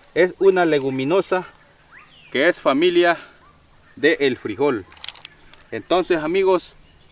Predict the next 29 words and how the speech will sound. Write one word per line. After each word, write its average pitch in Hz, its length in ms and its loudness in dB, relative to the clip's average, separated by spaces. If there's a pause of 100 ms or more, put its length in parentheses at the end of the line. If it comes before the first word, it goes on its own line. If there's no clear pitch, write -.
(180)
en 123 140 -6
este 170 240 -2
video 175 500 2 (160)
les 117 160 -8
voy 151 160 0
a 170 40 0
enseñar 170 500 -4
dos 175 160 -2
maneras 165 420 0
de 160 80 -2
sembrar 143 480 0 (500)
esta 160 320 0
chilipuca. - 680 -8 (1900)
Lo 143 140 -4
primero 185 400 2
que 170 100 0
vamos 175 320 2
a 151 60 -4
realizar 143 640 -2 (600)
es 175 220 2
que 143 160 0
vamos 170 340 0
a 135 60 0
hacer 165 380 0 (1400)
las 113 200 -4
partes, 170 580 -2
vamos 139 300 -2
a 131 40 0
placear 170 640 -2